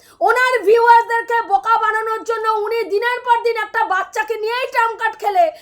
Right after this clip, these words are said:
আজকে এই জায়গাটা অর্জন করেছেন। এই একষট্টি হাজারের সাবস্ক্রাইবার, উনি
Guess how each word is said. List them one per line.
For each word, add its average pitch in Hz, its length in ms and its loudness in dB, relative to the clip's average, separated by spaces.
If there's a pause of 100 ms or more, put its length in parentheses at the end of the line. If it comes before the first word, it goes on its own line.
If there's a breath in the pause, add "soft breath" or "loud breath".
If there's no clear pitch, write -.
(140)
আজকে 339 300 -6
এই 359 340 -2
জায়গাটা 339 440 -2
অর্জন 311 400 -6
করেছেন। 302 480 -6 (200 loud breath)
এই 302 140 -4 (100)
একষট্টি 415 580 -2
হাজারের 359 380 -2
সাবস্ক্রাইবার, 320 720 -4
উনি 311 300 -6